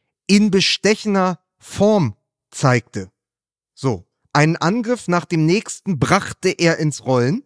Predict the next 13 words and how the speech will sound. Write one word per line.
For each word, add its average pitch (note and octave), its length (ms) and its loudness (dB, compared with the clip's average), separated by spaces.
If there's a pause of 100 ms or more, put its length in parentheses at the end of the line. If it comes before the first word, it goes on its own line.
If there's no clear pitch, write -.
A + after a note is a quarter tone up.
(440)
Einen D#3 200 2
Doppelpack F#3 760 -2
konnte D#3 320 0
er D#3+ 220 0 (100)
auch C#3 220 2
noch B2 160 -2
erzielen. G#2+ 360 -4 (240)
Das D#3+ 220 0
wär E3+ 140 4
mein C#3 260 2
Favorit. A2 400 -4
Alexis C#3+ 380 -4
McAllister, F3+ 560 0